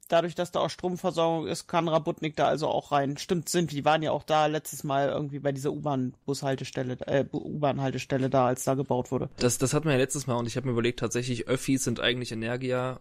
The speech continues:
Speaker 2: und Rabotnik ist Gaswasser, scheiße.
Speaker 1: Ja, aber die werden ja die Wartungstunnel auch nutzen, wenn man da von
Speaker 2: Ja,
Speaker 1: da
Speaker 2: ja.
Speaker 1: aus an die Stromversorgung kommt. Und ich habe ja noch eine wunderbare Rabotnik-Uniform.
Speaker 2: Ja,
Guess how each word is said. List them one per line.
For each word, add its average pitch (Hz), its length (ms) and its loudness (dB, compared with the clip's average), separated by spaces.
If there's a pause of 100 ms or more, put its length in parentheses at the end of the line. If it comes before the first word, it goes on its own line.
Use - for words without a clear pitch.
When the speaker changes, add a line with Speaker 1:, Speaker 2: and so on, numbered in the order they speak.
Speaker 2:
und 110 380 -4
Rabotnik 107 420 -4
ist 110 140 -2
Gaswasser, 104 440 -2
scheiße. - 520 -6 (500)
Speaker 1:
Ja, 156 240 8
aber 156 160 8
die 151 120 -2
werden 160 160 0
ja 156 80 0
die 147 100 -6
Wartungstunnel 151 540 0
auch 151 200 0
nutzen, 160 320 -6
wenn 147 120 -2
man 147 120 0
da 135 100 2
von - 140 -4
Speaker 2:
Ja, 180 60 2
Speaker 1:
da 143 80 8
Speaker 2:
ja. 143 60 6
Speaker 1:
aus - 100 0
an 131 80 -8
die 147 60 -8
Stromversorgung 143 640 -6
kommt. 160 220 -2
Und 202 100 4
ich 196 100 -2
habe 277 160 4
ja 220 80 4
noch 165 100 -2
eine 165 220 0
wunderbare 165 580 4
Rabotnik-Uniform. 151 1160 -4 (4000)
Speaker 2:
Ja, 120 240 6